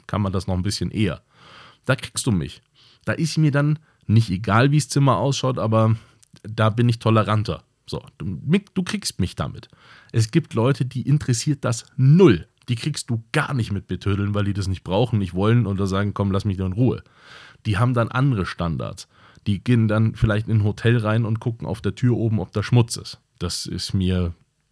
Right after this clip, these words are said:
wenn ich's nicht sehe, ist es nicht da. Nein, so drastisch auch nicht, aber du weißt, was ich meine. Also, es gibt einfach Dinge, die sind mir sehr wichtig und es gibt Dinge, die sind mir nicht so super wichtig.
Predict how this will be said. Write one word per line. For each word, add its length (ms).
wenn 140
ich's 120
nicht 200
sehe, 360
ist 140
es 100
nicht 200
da. 220
Nein, 160
so 100
drastisch 360
auch 140
nicht, 140
aber 100
du 60
weißt, 180
was 120
ich 60
meine. 280
Also, 260
es 160
gibt 200
einfach 300
Dinge, 260
die 180
sind 340
mir 240
sehr 300
wichtig 460
und 80
es 120
gibt 200
Dinge, 200
die 100
sind 240
mir 120
nicht 280
so 140
super 400
wichtig. 400